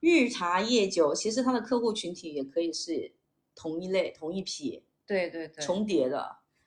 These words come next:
Speaker 1: 我们平时真的就是日茶，夜酒不是天天有啊。
Speaker 2: <laughs>
Speaker 1: <laughs> 偶尔，偶尔。所以说这种群体还是有的。
Speaker 2: 每个周末偶尔。
Speaker 1: 对，一周喝个一次吧，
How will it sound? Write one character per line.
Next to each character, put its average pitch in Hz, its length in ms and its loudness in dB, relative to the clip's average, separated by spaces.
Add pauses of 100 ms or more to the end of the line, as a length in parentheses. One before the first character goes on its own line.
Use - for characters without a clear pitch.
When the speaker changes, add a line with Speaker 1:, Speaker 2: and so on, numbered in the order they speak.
(140)
Speaker 1:
我 175 160 8
们 233 300 8
平 202 220 0
时 170 360 2
真 240 200 6
的 262 120 6
就 185 100 2
是 180 120 0
日 202 200 -2
茶， - 360 -10 (460)
夜 262 140 6
酒 190 180 10
不 160 120 -2
是 190 80 -2
天 180 200 0
天 180 140 2
有 175 120 0
啊。 311 80 6
Speaker 2:
<laughs> 466 920 12
Speaker 1:
<laughs> - 520 -6
偶 220 180 12
尔， 233 240 12
偶 202 80 6
尔。 202 320 4 (400)
所 269 120 2
以 320 60 4
说 330 120 4
这 330 60 -4
种 302 180 4
群 220 140 8
体 226 60 10
还 254 60 12
是 - 0 -
有 - 0 -
的。 - 0 -
Speaker 2:
每 226 60 8
个 - 20 4 (280)
周 - 0 -
末 339 160 12
偶 190 280 12
尔。 196 320 8
Speaker 1:
对， 170 260 4
一 214 140 -2
周 220 300 6
喝 220 160 -2
个 208 140 0
一 175 160 -2
次 175 200 -12
吧， - 320 -10